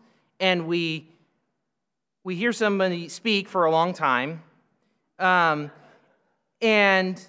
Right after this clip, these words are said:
we eat some little crackers that don't taste very good and some juice." That looks very ordinary.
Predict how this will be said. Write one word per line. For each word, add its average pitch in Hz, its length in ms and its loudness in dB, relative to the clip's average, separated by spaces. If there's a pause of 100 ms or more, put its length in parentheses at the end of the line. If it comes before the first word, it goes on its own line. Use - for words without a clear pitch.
(960)
we 202 180 -6
eat 214 340 -6
some 202 300 -2
little 196 220 -2
crackers 185 600 0
that 175 80 -2
don't 165 180 -2
taste 180 240 -6
very 147 200 -2
good 127 500 -6
and 147 240 -4
some 160 140 -14
juice." 135 720 -6 (1400)
That 285 160 -2
looks 226 200 -2
very 170 320 0
ordinary. 131 680 -4